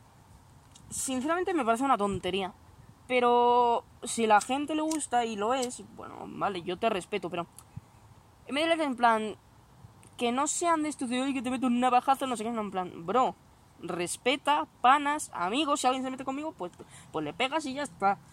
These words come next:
Pero en plan de, "Eh, como me llames gilipollas, te, te, te meto un navajazo". Eso me parece una puta tontería de, mm, gilipollas.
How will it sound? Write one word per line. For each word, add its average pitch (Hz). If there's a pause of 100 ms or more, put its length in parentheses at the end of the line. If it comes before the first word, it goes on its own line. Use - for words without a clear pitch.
(120)
Pero 220
en 226
plan 214
de, 202 (200)
"Eh, 240
como 240
me 247
llames 302
gilipollas, 311
te, 277
te, 262
te 262
meto 269
un 254
navajazo". 156
Eso -
me 165
parece 165
una 165
puta 175
tontería 180
de, 202
mm, 165 (300)
gilipollas. 160